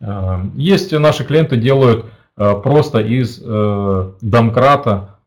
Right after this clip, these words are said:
то есть домкрат, э, варят раму, э, ставят манометр и смотрят именно предел разрушения по,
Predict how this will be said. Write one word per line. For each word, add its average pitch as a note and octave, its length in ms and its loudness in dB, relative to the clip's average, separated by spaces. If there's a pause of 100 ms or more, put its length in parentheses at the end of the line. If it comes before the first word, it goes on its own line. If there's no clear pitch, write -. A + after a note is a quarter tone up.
(120)
то A2 80 -4
есть G2+ 340 -6
домкрат, A#2 560 0
э, G#2 180 0
варят G#2 360 2
раму, A#2 580 0 (200)
э, F#2+ 260 0
ставят G#2+ 380 0
манометр G#2+ 580 0
и A2+ 320 -2
смотрят G2+ 500 -2
именно F#2+ 220 0
предел G2+ 400 0
разрушения G2+ 580 0
по, G#2 440 -2